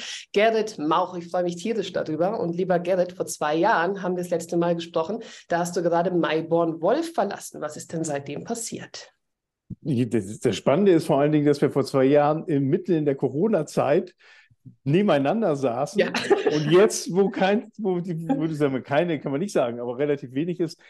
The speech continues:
Speaker 2: machen wir das virtuell. Ja, was ist seitdem passiert? Also ich hatte ja mir wunderbar ausgesucht,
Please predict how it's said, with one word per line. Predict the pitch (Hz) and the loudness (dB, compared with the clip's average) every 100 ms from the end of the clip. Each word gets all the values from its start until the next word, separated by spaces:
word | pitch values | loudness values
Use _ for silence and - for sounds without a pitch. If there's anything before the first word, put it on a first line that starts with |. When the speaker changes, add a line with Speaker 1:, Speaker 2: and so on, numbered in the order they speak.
| - _ | -20 _
Speaker 2:
machen | 120 143 156 | 0 0 0
wir | 131 | 0
das | 127 127 | 0 0
virtuell. | 156 156 151 165 107 - - _ - | -4 0 2 2 -2 -6 -20 _ -2
Ja, | 143 170 | 2 2
was | 151 147 | 0 -4
ist | 127 | -4
seitdem | 139 165 165 185 | -2 -2 -2 -4
passiert? | 180 131 208 285 - | -4 -6 -4 -4 -2
Also | 147 143 | -2 -2
ich | - 160 | -6 -4
hatte | 170 175 | -4 -2
ja | 151 139 139 | 0 0 0
mir | 139 135 127 | -2 -2 -2
wunderbar | 156 208 156 143 | -4 -2 -2 -2
ausgesucht, | 151 - 143 147 165 - | -4 -4 -6 -4 -4 -4